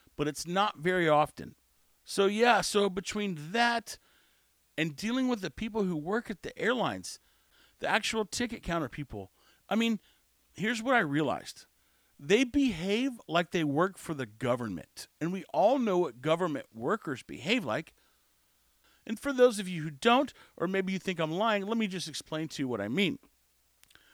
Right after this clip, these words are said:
Government workers are not happy to be there.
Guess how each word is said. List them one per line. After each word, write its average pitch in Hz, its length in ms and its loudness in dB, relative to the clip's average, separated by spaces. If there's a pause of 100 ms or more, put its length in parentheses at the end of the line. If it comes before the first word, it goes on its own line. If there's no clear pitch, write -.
(160)
Government 262 340 2
workers 190 480 0 (800)
are 151 80 0
not 170 160 2
happy 165 280 -2
to 143 120 -8
be 170 100 0
there. 175 260 -4